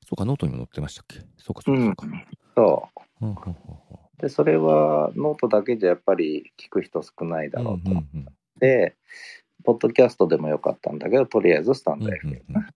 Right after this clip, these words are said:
Speaker 2: が一番手頃だったので、
Speaker 1: 手頃だったと。
Speaker 2: うん。
Speaker 1: あ、
Speaker 2: そこにも
Speaker 1: スタンドエフエムからポッドキャストもできるんですけどね。
Speaker 2: できる。
Speaker 1: ええ。
Speaker 2: 無料のやつはできる。
Speaker 1: そうですね。あ、そうか、そうか。無料のやつだけですね、あれは。そうですね。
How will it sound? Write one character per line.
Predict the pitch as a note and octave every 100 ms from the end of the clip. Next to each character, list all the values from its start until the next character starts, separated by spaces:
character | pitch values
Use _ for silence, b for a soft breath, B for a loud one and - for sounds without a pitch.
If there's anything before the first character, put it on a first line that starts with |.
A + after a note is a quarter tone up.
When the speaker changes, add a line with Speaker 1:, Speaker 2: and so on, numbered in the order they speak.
| -
Speaker 2:
が | F#2
一 | - -
番 | E2+ D2 C#2 _ _ _ _
手 | -
頃 | F2 F2 D#2+
だ | D#2+
っ | -
た | -
の | - C#2
で、 | F#2 E2+
Speaker 1:
手 |
頃 | - -
だ |
っ |
た |
と。 | - _ _ _ _ _
Speaker 2:
う | -
ん。 | D2 C#2 - _ _ _ -
Speaker 1:
あ、 | -
Speaker 2:
そ | -
こ |
に | F3
も | F#3
Speaker 1:
ス | A#3 A3+
タ |
ン | A3+
ド | A#3 -
エ | A#3+
フ | -
エ | E3
ム | B2+
か | - D#3+
ら | A#2+
ポ | A2+
ッ |
ド | -
キ | C#3
ャ |
ス | B2+
ト |
も | D#2+
で | -
き | -
る | E2
ん |
で | -
す |
け | -
ど | B1
ね。 | D2 C#2 -
Speaker 2:
で | - -
き | G2+
る。 | C#2+ -
Speaker 1:
え | F2+ E2 C2+ -
え。 | - _ _ _
Speaker 2:
無 | G#2 G#2
料 | G#2+ A#2 A#2 A2+ A2
の | A2 G#2+
や | G#2
つ | G#2 E2+
は | G2
で | - - -
き | -
る。 | D#3
Speaker 1:
そ | D#3+
う |
で | G2+
す | F2
ね。 | D#2
あ、 | - G#2
そ | D#3
う |
か、 | G#2+
そ | F#2
う |
か。 | D#2+
無 | F#2 G2+
料 | A2+
の | A#2
や | A#2
つ |
だ | -
け | -
で | -
す | -
ね、 | C#2
あ |
れ |
は。 | G#1 - _
そ | -
う | -
で | -
す | -
ね。 | - -